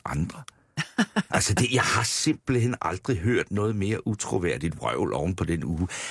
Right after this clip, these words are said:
Speaker 1: Altså, hvor-, hvordan, hvordan tror man, at man kan lave sådan en kovending,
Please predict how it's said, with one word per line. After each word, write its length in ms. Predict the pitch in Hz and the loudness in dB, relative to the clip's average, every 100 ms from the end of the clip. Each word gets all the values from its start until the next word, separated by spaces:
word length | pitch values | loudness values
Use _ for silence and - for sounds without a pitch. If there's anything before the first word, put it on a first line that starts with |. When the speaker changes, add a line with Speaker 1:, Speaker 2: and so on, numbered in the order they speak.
| - | -2
Speaker 1:
Altså, 200 | 110 110 | 0 2
hvor-, 180 | 85 127 | 2 2
hvordan, 400 | 113 104 117 - | 4 2 2 0
hvordan 260 | - 101 123 | 0 2 2
tror 440 | 254 90 107 151 139 | 2 2 2 2 2
man, 280 | 123 76 - - - _ _ - | 2 0 -6 -18 -20 _ _ -4
at 140 | 95 | -2
man 180 | 90 90 | 0 -2
kan 180 | - 85 | 0 0
lave 280 | 71 80 120 | 2 2 2
sådan 360 | - 120 123 - | 0 0 0 0
en 160 | 90 | -2
kovending, 720 | - 131 131 - 90 82 85 | 0 0 2 2 2 2 -2